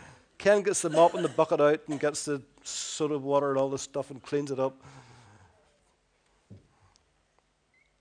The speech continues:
But you leave a trail for us to follow.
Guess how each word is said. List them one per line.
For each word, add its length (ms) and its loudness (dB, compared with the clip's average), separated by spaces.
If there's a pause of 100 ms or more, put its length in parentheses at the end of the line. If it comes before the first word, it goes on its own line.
(200)
But 140 -4
you 80 0
leave 180 4
a 40 4
trail 460 4
for 240 -2
us 180 2
to 120 -6
follow. 480 -2